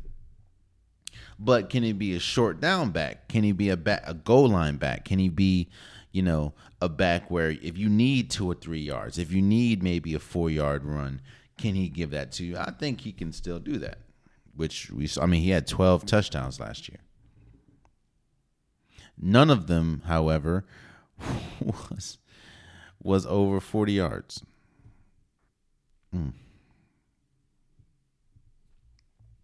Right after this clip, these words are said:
Again, when you look at, I, I look at Ezekiel the same way I look at Cam Newton. At their height,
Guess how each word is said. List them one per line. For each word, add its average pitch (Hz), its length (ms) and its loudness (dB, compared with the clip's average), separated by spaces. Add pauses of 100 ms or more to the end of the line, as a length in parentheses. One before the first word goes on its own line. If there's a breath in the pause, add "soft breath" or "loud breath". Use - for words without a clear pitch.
(880 loud breath)
Again, 95 440 -4 (320 soft breath)
when 98 120 -2
you 117 80 0
look 123 140 0
at, 113 160 -2
I, 110 160 0
I 95 140 0
look 123 160 2
at 117 80 -2
Ezekiel 92 500 -2
the 67 100 -8
same 92 300 0
way 87 100 -2
I 82 40 -4
look 76 180 -12
at - 60 -18
Cam 73 260 -10
Newton. 69 300 -14 (440)
At - 200 -10
their 120 160 2
height, 101 500 -4